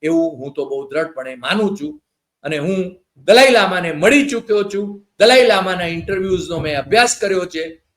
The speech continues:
એટલે મને એવું જરૂર લાગે છે કે દલાઈ લામા એ ભારત અને ચીનના સંબંધોમાં,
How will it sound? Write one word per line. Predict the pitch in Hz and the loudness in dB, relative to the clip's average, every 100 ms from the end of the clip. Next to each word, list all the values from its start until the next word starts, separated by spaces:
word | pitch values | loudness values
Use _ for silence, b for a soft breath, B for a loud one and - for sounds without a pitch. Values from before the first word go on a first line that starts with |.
| _ | _
એટલે | 185 190 147 143 - _ _ | -8 -6 -8 -8 -14 _ _
મને | 185 262 | 2 4
એવું | 226 196 | 6 4
જરૂર | 170 170 170 | 2 -2 -2
લાગે | 156 143 147 147 | -4 -4 -4 -6
છે | 151 170 - _ _ | -8 -12 -12 _ _
કે | 139 | -6
દલાઈ | 147 196 233 | 0 4 4
લામા | 202 147 135 143 151 _ _ _ | 4 -2 -8 -14 -14 _ _ _
એ | 156 | -8
ભારત | 151 135 147 180 185 | -6 -4 0 0 0
અને | 170 160 | -6 -8
ચીનના | - 151 147 151 | -10 -10 -8 -10
સંબંધોમાં, | 147 131 143 151 139 131 135 147 | -10 -12 -12 -12 -8 -8 -8 -12